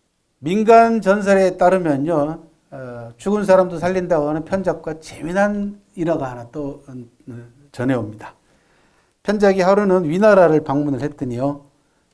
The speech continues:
위나라 임금이 편작에게 짓궂은 질문을 합니다. "내가 듣자하니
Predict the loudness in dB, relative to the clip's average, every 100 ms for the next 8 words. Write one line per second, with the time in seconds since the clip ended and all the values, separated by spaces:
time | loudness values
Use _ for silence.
0 | -8 -2 0 2 0 -2 0 0 0 -4
1 | _ _ _ _ _ _ _ _ _ _
2 | _ _ _ -10 -2 0 0 -4 -8 -10
3 | -12 -12 -10 -6 -6 -6 -8 -8 -10 -18
4 | -20 -20 _ _ _ _ _ _ _ _
5 | _ -18 -16 -16 -8 -6 -6 -10 -14